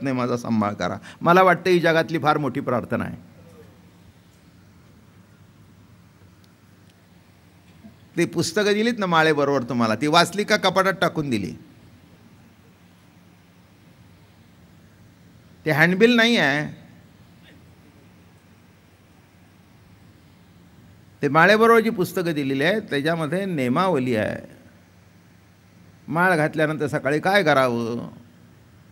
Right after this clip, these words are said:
हरिपाठ कसा म्हणावा, मानसपूजा कशी करावी, मंत्र कोणता जपावा, बरोबर आहे ना?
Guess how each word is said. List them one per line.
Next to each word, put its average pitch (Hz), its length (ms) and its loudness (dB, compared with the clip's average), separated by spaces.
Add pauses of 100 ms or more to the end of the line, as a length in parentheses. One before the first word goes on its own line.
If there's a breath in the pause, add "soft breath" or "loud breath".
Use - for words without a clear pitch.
(240)
हरिपाठ 139 420 -2
कसा 175 260 0
म्हणावा, 113 560 -4 (200)
मानसपूजा 143 600 -2
कशी 156 280 0
करावी, 120 560 2 (560 loud breath)
मंत्र 185 360 0
कोणता 170 400 2
जपावा, 123 720 4 (2500)
बरोबर 120 380 -4
आहे 139 100 0
ना? 175 140 -4